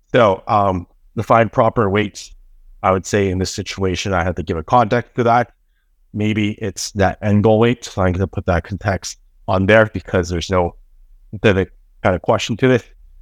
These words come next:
So when it comes to maintain quote unquote proper weights, let's say when you hit your end weight loss goal,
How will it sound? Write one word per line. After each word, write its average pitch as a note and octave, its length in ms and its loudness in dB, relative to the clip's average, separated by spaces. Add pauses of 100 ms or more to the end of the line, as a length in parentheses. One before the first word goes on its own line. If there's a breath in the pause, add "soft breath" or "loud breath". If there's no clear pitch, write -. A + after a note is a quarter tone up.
(240)
So A2 80 4
when A2 60 6
it G#2 40 2
comes B2 240 0
to A2 80 2
maintain G2+ 460 0
quote G2+ 160 -4
unquote F#2+ 280 -4
proper A2 280 2
weights, A2 380 0
let's - 300 -14
say F#2+ 140 -2
when F#2 240 -2
you F2 100 -6
hit - 260 -12
your F2+ 220 -4 (340)
end F#2+ 180 -2
weight A2 120 2
loss A#2 240 2
goal, B2 420 -2